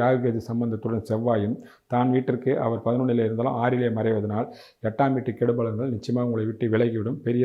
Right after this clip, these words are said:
சங்கடங்கள் இருக்காது. அதே வேளையில் பதினாறாம் தேதிக்கு பிறகு அவர் ஏழிலே புதனாதித்ய யோகத்துடன் உங்களுடைய ராசியை பார்ப்பார். உங்களுடைய புத்திசாலித்தனமும் உங்களுடைய அறிவு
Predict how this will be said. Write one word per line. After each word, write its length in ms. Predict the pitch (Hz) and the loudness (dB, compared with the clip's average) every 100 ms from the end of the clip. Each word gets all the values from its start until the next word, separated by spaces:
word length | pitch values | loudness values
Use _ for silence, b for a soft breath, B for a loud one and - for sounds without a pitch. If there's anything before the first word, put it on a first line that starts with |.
| 113 | 0
சங்கடங்கள் 420 | 110 113 110 113 117 | -2 -2 -2 -2 0
இருக்காது. 420 | 117 - 104 101 143 B B B 110 | -2 0 0 0 -6 B B B 0
அதே 160 | 120 139 | 2 2
வேளையில் 260 | 123 120 - | 2 -2 -2
பதினாறாம் 420 | 117 135 131 131 117 | 0 4 4 2 0
தேதிக்கு 260 | 110 107 110 | -2 -6 -4
பிறகு 180 | 117 123 | -2 0
அவர் 120 | 110 107 | 0 0
ஏழிலே 240 | 120 117 113 113 | 0 0 0 0
புதனாதித்ய 560 | 131 131 123 117 117 | 0 0 -2 -2 -2
யோகத்துடன் 480 | 117 120 117 107 113 - b b b - | 0 -2 -2 -2 -4 -6 b b b -4
உங்களுடைய 260 | 113 107 | 0 0
ராசியை 300 | 117 120 120 120 | 0 2 0 0
பார்ப்பார். 340 | 117 - 117 160 | -2 0 -2 -2
உங்களுடைய 280 | 110 107 104 | -2 -2 -2
புத்திசாலித்தனமும் 680 | 120 135 135 120 113 107 127 | 0 0 2 2 0 -2 -2
உங்களுடைய 260 | 120 113 107 | -2 2 4
அறிவு 180 | 127 | 4